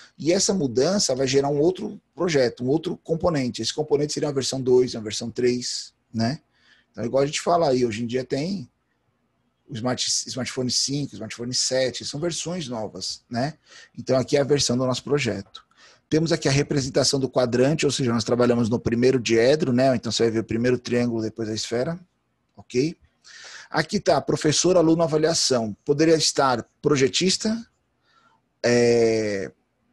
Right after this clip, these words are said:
desenhista, projetista e verificador ou verificação, né? Então, geralmente, numa empresa,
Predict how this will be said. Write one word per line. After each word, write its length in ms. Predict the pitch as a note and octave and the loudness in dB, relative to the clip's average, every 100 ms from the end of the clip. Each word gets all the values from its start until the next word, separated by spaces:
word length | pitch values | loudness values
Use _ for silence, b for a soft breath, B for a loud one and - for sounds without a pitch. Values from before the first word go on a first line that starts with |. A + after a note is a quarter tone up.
| _ _ _ _ _ _ | _ _ _ _ _ _
desenhista, 720 | C#3+ C#3 C#3+ C#3+ F#3+ - E3 | 0 2 4 2 2 0 -2
projetista 880 | D#3 E3 C#3+ - D#3+ F#3+ - F#3+ - b b | 2 2 2 0 -2 0 -2 -6 -6 b b
e 120 | C3 | -4
verificador 640 | A2+ C3+ - B2 A#2+ C#3+ A#2 | 0 0 2 0 4 4 4
ou 100 | G#2+ | 2
verificação, 720 | A#2+ A2 A#2+ - D3+ C3+ G#2+ - _ - | 0 0 -2 0 2 0 -4 -10 _ -6
né? 300 | A2+ C3 F3 B B B B | 0 0 -2 B B B B
Então, 160 | - C#3 | -2 0
geralmente, 540 | C3+ D#3+ D3+ E3 D#3 | 4 2 2 0 0
numa 260 | D3 C#3+ C3 | -2 -2 -2
empresa, 640 | B2 C3 E3+ F3+ B2 G#2 | -2 2 4 4 2 -4